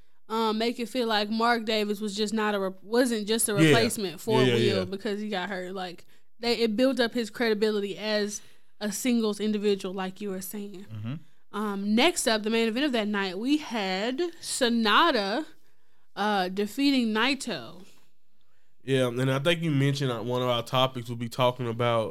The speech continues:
Speaker 2: uh, faction mess. Well, if you know anything about this show so far, any of the New Japan stuff we talked about, you know this is a L I J. Well, at least I like to say we were a L I J biased, uh,
Speaker 1: I'm s-,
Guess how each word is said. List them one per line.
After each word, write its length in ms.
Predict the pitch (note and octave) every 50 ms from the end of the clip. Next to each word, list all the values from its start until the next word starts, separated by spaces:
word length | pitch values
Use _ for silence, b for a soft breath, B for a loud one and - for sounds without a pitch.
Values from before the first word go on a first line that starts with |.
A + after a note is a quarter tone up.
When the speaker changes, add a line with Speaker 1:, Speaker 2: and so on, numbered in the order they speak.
| -
Speaker 2:
uh, 400 | A2 A2+ A2+ A2 A2 G#2+ G#2 F#2+ - -
faction 540 | - - - C3 B2+ B2 - C3 A#2+ A2+ A#2
mess. 200 | A#2+ A#2+ A#2+ A#2
Well, 160 | A#2+ A#2+ B2+
if 60 | B2+
you 60 | D3 D3+
know 180 | D#3 D3+ D3+ D3
anything 240 | C#3+ C#3 C3 C3
about 220 | B2+ B2+ B2+ B2+ B2
this 120 | B2 B2
show 160 | - D3 C3
so 160 | B2 - B2 A2+
far, 340 | - - C#3 C#3+ C#3 C3
any 180 | B2+ C3+ C3 C3
of 60 | B2 A#2+
the 60 | A#2
New 160 | A#2+ B2+ B2+
Japan 380 | A#2+ B2 C3 B2+ B2 B2 A#2 - b b b b b b
stuff 180 | - D3 C3+
we 120 | B2+ B2 A#2
talked 280 | - C3+ B2 B2+ B2
about, 260 | A#2 A#2+ A#2+ A#2 A2+
you 80 | A#2 A#2+
know 200 | A#2+ B2+ B2+ B2
this 180 | A#2+ A#2+ A#2+ A#2
is 100 | A2+ A2+
a 100 | A#2 E2+
L 160 | A#2+ B2 B2 A#2
I 140 | A2+ A#2
J. 360 | A2+ A#2 B2 A#2+ A#2 A#2 A2+ b b b b b b b b b
Well, 140 | C3 C3+
at 60 | C3 C3+
least 360 | D#3 D#3+ D#3 - - - - -
I 180 | - D#3+ E3 E3
like 220 | D3 C3+ C3 B2+
to 60 | A#2 A2
say 160 | - B2+ B2+
we 100 | B2 A#2+
were 240 | A#2+ A#2+ A#2 A2+ G#2
a 40 | A#2
L 120 | B2+ A#2
I 140 | A2 A2 A#2
J 220 | A#2+ B2 B2+ A2+
biased, 600 | A2+ A2+ A#2 A#2 A2+ G#2+ G#2 G#2+ G#2+ - - - - - -
uh, 380 | A2 A#2 A2+ A2 G#2 G2 F#2+ -
Speaker 1:
I'm 40 |
s-, 40 | -